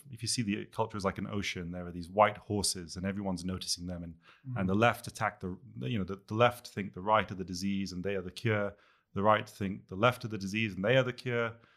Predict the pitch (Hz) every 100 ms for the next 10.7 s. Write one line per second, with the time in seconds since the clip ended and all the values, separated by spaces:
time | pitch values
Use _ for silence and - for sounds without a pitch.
0 | _ _ _ - 110 113 110 123 113 151
1 | 123 123 107 117 127 92 - - - 98
2 | 104 - - - _ _ 113 107 107 120
3 | 117 110 104 90 - 165 - 90 85 85
4 | _ _ _ _ 117 101 98 95 120 123
5 | 110 - 98 92 - 110 98 92 95 90
6 | 110 101 92 - 95 90 87 85 95 87
7 | - 85 95 98 92 92 90 - - 95
8 | 82 92 90 - 98 87 - 95 87 90
9 | - _ _ _ - 90 87 85 - 85
10 | 87 107 87 - 92 90